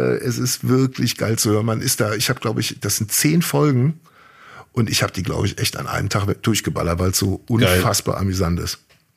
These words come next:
Speaker 2: Ja, das glaub ich dir. Also allein schon wegen Originalgesprächen werde ich mir auf jeden Fall das reinziehen.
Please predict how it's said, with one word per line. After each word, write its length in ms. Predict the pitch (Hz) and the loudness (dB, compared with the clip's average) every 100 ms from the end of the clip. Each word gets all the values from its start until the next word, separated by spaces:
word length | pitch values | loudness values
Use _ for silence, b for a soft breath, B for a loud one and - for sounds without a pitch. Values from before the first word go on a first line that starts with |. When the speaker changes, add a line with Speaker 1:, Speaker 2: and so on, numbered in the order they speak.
| _ _ - | _ _ -4
Speaker 2:
Ja, 140 | 117 | 0
das 100 | 107 | 2
glaub 140 | 131 139 | 4 2
ich 60 | |
dir. 160 | 104 85 - _ _ | 2 -2 -6 _ _
Also 220 | 98 101 110 - | -4 -2 -2 -2
allein 160 | 135 143 | 2 4
schon 120 | 139 | 4
wegen 160 | 135 131 | 4 4
Originalgesprächen 800 | 135 120 123 170 117 - 107 101 | 4 6 6 4 2 2 2 4
werde 100 | 113 | 4
ich 60 | 107 | 4
mir 100 | 117 | 2
auf 140 | 95 | 4
jeden 240 | 123 156 110 | 4 4 4
Fall 100 | 101 | 2
das 140 | 87 | 2
reinziehen. 360 | 92 87 85 | 0 0 -4